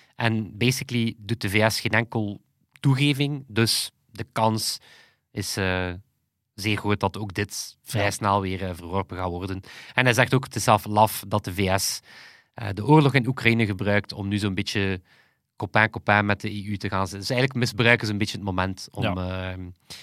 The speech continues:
Speaker 1: om een heikel dossier artificieel wat vooruit te doen.
Speaker 2: Alright. Van de
Speaker 1: Oké, einde
Speaker 2: van de
Speaker 1: wetgeving.
Speaker 2: van de trein gaan we naar de taxi. Uber, die heeft in New York en binnenkort ook in San Francisco een deal met de lokale taxis, dat je een taxi gaat kunnen bestellen op Uber. En zo is de cirkel rond.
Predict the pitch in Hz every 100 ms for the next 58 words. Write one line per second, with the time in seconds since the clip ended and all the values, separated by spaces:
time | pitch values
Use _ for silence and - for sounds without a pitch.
0 | - - - 104 95 90 117 113 101 -
1 | 101 95 - - _ _ _ _ _ -
2 | - 104 - 95 - 95 90 87 - 92
3 | - - 123 104 135 - 135 - 98 110
4 | 110 98 113 127 110 98 95 - 135 127
5 | 123 143 156 185 139 143 143 123 175 180
6 | - 214 - 196 208 - - 139 151 151
7 | 135 120 131 165 - - 127 120 - 156
8 | 170 - 127 - 147 143 - 185 - 160
9 | 160 - - - - _ - 147 170 175
10 | 175 156 160 165 139 180 - 190 - 151
11 | 131 160 - 147 135 131 131 120 107 117
12 | 110 117 - 127 123 - 180 127 117 127
13 | 120 123 - 131 123 120 117 117 -